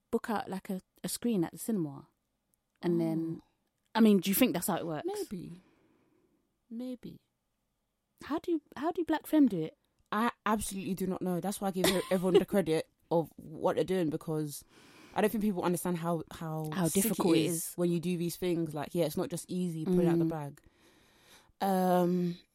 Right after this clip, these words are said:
Speaker 2: I want to talk about depression this week.
Speaker 1: Yeah.
Speaker 2: 'Cause I'm dealing with it.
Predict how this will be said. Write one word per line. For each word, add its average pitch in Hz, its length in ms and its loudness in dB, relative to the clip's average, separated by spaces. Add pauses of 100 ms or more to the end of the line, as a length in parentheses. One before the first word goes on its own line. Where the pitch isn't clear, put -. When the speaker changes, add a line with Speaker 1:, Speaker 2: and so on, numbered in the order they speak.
(960)
Speaker 2:
I 247 60 4
want 294 120 6
to 269 80 -2
talk 240 220 -2
about 202 240 -2
depression 165 500 -2
this 156 160 -10
week. 135 400 -8
Speaker 1:
Yeah. 170 360 -4 (120)
Speaker 2:
'Cause 196 140 -4
I'm 185 140 0
dealing 202 380 -2
with 175 160 -4
it. 220 220 -6